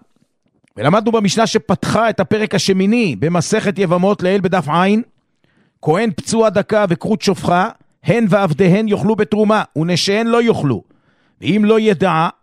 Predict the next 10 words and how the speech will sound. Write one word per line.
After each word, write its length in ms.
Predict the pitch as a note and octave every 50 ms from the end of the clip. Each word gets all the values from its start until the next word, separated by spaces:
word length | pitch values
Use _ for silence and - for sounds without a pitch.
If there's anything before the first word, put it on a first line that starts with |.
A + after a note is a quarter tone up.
| - F3
אם 140 | G3 G#3
הכהן 440 | G3 D#3+ - F#3 F#3 G3+ A3 G#3+ G3
פצוע 300 | C#3+ - - F#3 G#3 G3+
דקה 360 | F3+ F#3 E3+ - G3+ G3 G3+
או 80 | F3+ E3+
הכרות 280 | D#3 - F3 F#3 F#3 -
שופחה 340 | - E3 - - - G3
לא 120 | F#3 F3+ F#3
בא 220 | D3+ F#3 F3 E3
עליה, 280 | D#3+ D3+ D3 C#3+ D3